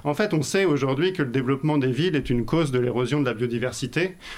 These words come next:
En France, on développe moins de villes maintenant, mais enfin, à l'échelle du monde, ça va être encore un mouvement majeur pendant les, les prochaines décennies.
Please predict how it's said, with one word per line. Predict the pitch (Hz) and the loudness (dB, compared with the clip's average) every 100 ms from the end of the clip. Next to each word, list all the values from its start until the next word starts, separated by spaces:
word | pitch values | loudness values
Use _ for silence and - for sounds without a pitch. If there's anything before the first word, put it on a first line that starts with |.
| - | -10
En | 135 135 | -6 -4
France, | - 165 156 | 0 -2 0
on | |
développe | 120 127 135 127 | 0 0 0 0
moins | 135 156 | 2 2
de | 139 | 2
villes | 127 139 | 2 2
maintenant, | 123 139 165 185 185 | 2 0 0 0 2
mais | 127 | 0
enfin, | 131 156 | 0 -2
à | 151 | 0
l'échelle | 139 131 156 135 | 0 0 0 2
du | 143 | 2
monde, | 151 156 123 | 4 4 4
ça | - 123 | 2 2
va | 120 | 0
être | 123 | 0
encore | 135 156 135 | -2 0 0
un | 127 | 0
mouvement | 127 120 139 139 143 | 0 0 0 0 0
majeur | 135 143 139 151 139 | 0 0 2 0 0
pendant | 123 120 117 | -2 -2 2
les, | 117 117 | 2 2
les | 127 123 | 0 -2
prochaines | - 127 139 | -2 -2 0
décennies. | 117 110 127 139 202 | -2 -2 0 0 -2